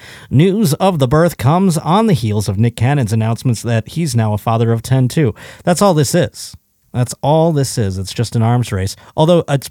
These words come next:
it says here, Nick Cannon is believed to have, uh, number eleven on the way as well.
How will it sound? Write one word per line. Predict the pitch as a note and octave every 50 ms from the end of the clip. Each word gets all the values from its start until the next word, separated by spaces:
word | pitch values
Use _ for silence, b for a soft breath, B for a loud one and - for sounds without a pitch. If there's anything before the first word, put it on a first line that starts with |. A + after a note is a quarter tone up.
| _ - -
it | C3 -
says | - D#3+ D3 A2+ -
here, | - F3+ E3 A#2 G2 - -
Nick | - D3 D3+ -
Cannon | - - E3 F3 F#3 C#3 A2+ A2 A2+ - _ _ _ _ -
is | E3+ G3 E3 C3+
believed | B2 D3 D3 C#3+ D#3 G#3 A3 F#3 B2 A2 G#2+ G#2+ - - b b b b b b b b b b b - -
to | - D#3+ C#3
have, | A2+ A#2+ D3+ C#3+ C#3 C#3 C3 A#2 C#3
uh, | C#3 C3 B2+ B2 - -
number | C3 D3+ E3 D3+ C#3 C3+
eleven | B2 B2 C3+ C#3+ C3+ G#2+
on | G#2 G2+ F#2+
the | F#2
way | G2 A2 A2+ F#2+
as | - F#2+ -
well. | A2+ A2 - _